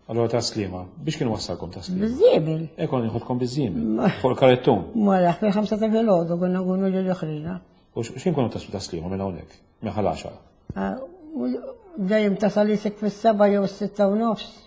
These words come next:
Speaker 1: Sewa.
Speaker 2: U jisma' l-qoddes irid qabel missieri, qabel ma jmur għand tal-pastizzi.
Speaker 1: Hawn, hawn.
Speaker 2: Għal-,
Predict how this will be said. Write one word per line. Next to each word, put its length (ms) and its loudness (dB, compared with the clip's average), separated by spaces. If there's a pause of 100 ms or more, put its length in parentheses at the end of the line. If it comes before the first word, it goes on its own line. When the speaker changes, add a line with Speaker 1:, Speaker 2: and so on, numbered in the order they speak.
(160)
Speaker 1:
Sewa. 400 -12 (160)
Speaker 2:
U 260 -4 (760)
jisma' 440 2
l-qoddes 460 0
irid 260 0
qabel 400 0
missieri, 560 2
qabel 320 0
ma 80 0
jmur 300 0 (140)
għand 280 -4
tal-pastizzi. 560 -4
Speaker 1:
Hawn, 320 0 (100)
hawn. 420 -4
Speaker 2:
Għal-, 520 6